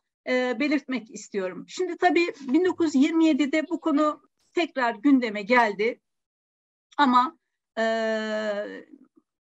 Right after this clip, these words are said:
her ne kadar tartışılsa da kadınların seçme, seç-, seçilme hakkı yine olmadı. Ama, e, konu gündemde tutuldu. E, bu arada tabii, e, şunu söyleyebiliriz.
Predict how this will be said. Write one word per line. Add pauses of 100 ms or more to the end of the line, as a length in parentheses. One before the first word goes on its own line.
(280)
her
ne
kadar
tartışılsa
da
kadınların
seçme,
seç-,
seçilme
hakkı (260)
yine (200)
olmadı. (200)
Ama, (100)
e,
konu
gündemde (340)
tutuldu. (460)
E, (140)
bu
arada
tabii,
e,
şunu
söyleyebiliriz.